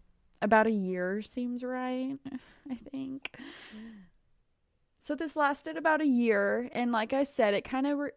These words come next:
Speaker 1: it occurred in relapses or phases. It wasn't this constant thing of everyone just laughing. Uh, because, you know, you may be asking yourself or me, you're like, "Sarah, is this even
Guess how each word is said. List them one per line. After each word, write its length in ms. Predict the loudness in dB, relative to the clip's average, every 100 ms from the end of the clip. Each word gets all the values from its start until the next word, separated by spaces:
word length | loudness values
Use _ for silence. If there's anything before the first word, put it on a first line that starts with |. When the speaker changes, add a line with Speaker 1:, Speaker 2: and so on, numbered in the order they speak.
| -4
Speaker 1:
it 160 | 0
occurred 380 | 0 0 0 2
in 400 | 2 0 -4 -6
relapses 920 | -4 -2 2 4 4 2 0 2 2 0
or 80 | -6
phases. 840 | -6 -4 -2 -2 -2 -2 -2 -2
It 140 | -2
wasn't 420 | 0 -2 -2 -6 -10 -10
this 220 | -8 -8
constant 640 | -6 -4 -4 -6 -6 -6 -4
thing 320 | -4 -4 -6
of 100 | -8
everyone 520 | -6 -4 -4 -4 -6
just 280 | -8 -10 -8
laughing. 760 | -6 -6 -8 -10 -12 -10 -14 -16 -20 _ _ -20 _ _ _ -4
Uh, 320 | -2 -2 -4
because, 560 | -6 -4 -2 -2 -4 -8
you 80 | -2
know, 160 | 0 0
you 160 | 0
may 240 | -2 -4 -2
be 180 | -2 4
asking 600 | 4 4 -2 -6 -4 -4
yourself 640 | -4 -2 2 2 2 0
or 80 | -2
me, 320 | -2 -4 -4
you're 160 | -4 -2
like, 260 | -2 -2
"Sarah, 960 | -6 -2 0 0 2 2 4 4 2 0 0
is 200 | 2 6
this 280 | 10 8 8
even 340 | 0 0 0